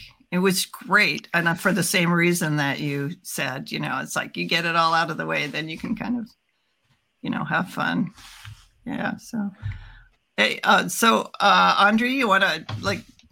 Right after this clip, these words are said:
uh, give us your, your, uh, highlights and, you know, tell us a little bit about bringing the Ukrainian team here. And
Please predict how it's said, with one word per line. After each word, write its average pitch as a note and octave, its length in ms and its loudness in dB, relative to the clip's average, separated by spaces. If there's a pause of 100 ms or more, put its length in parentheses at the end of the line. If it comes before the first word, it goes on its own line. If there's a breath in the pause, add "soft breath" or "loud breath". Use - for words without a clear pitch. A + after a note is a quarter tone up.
(420)
uh, F3+ 80 2
give G#3 240 0
us A3 220 0
your, G3+ 360 4 (160)
your, G#3 480 -2
uh, F#3+ 320 4 (220)
highlights A3 680 0
and, D#3 280 -4 (300)
you G#3+ 120 4
know, G#3 120 6
tell D4 200 4
us D#4 180 -4
a - 20 0
little C4+ 200 0
bit B3 140 0
about A#3+ 240 2
bringing G#3 360 2
the F3+ 80 2
Ukrainian F3+ 600 0
team D3+ 320 -4
here. D3 300 -2
And D3 240 -4